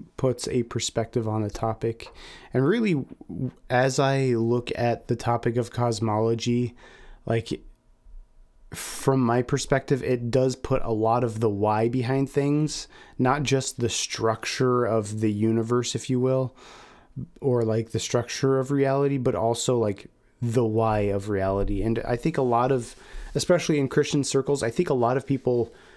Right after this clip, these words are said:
don't fully realize th-, the importance of our, the actual, like, the, the three-dimensional world that we experience now and its relation to,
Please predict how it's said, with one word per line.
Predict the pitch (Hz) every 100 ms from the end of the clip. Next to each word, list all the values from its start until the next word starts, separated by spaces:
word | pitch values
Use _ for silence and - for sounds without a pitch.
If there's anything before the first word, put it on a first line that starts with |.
| - - - _ _ _ _ - 117
don't | 143 135 151 - -
fully | - - - 139 135 143 139 123
realize | 113 120 127 131 120 110 107 104 -
th-, | 120 -
the | 120 127
importance | 117 - 120 - 160 165 - - -
of | 160 160 156 - - - _ _ - - -
our, | 131 120 - -
the | 131 123 -
actual, | 117 117 - - 135 127 127 127 120 110 - _ _ _ - 120 -
like, | 131 120 120
the, | 123 117 110 104 - - - - - _ _ - 202
the | 127 123
three-dimensional | - 143 139 131 131 - 139 123
world | 123 123 120
that | 117 110
we | 117 117 117 113 107
experience | - 127 - 135 123 120 117 -
now | 113 110 117
and | - 117
its | 117 -
relation | 120 107 107 113 - 131 131
to, | - 151 135 135 127